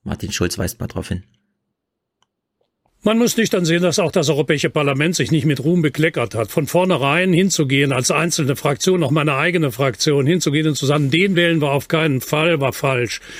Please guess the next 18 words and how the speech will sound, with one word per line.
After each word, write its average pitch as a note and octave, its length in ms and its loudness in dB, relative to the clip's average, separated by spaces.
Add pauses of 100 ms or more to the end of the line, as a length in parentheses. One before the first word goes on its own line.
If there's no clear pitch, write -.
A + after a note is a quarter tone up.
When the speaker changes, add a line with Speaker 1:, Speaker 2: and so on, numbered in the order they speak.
(160)
Speaker 2:
Ich - 60 -20
glaube, D#3+ 280 2
Herr C#3+ 160 0
Z-, F#3 180 2
äh, D3 240 -2
Timmermans D#3 480 2
und C3+ 160 0
Herr C#3 140 2
Weber D#3+ 240 2
hätten D3 160 0
sich C#3 160 -2
zusammensetzen C#3+ 760 0
müssen D3 260 0
und C#3 140 0
eine C3+ 180 0
Mehrheit D#3+ 480 2
im C#3+ 120 0
Parlament C#3+ 560 0